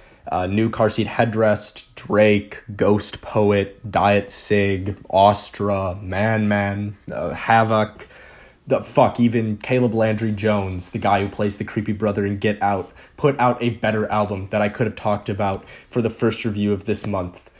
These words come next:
rather than what I'm gonna be talking about today. Uh, but no, here I am reviewing the new JoJo album, Good to Know.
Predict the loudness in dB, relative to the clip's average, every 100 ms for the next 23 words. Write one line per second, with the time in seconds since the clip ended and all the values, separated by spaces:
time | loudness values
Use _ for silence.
0 | -8 0 2 2 -2 -2 -4 -6 -6 -6
1 | -2 -4 -2 -4 -4 -4 -4 -4 -8 -14
2 | -20 -20 -18 -8 -6 0 2 6 4 4
3 | -4 -16 -6 0 4 6 6 4 2 0
4 | -2 2 4 4 0 -6 -12 -20 _ -2
5 | 2 4 6 6 4 4 4 4 4 4
6 | 4 2 0 -2 -4 -6 -10 -16 -2 0
7 | 0 -2 -2 2 2 2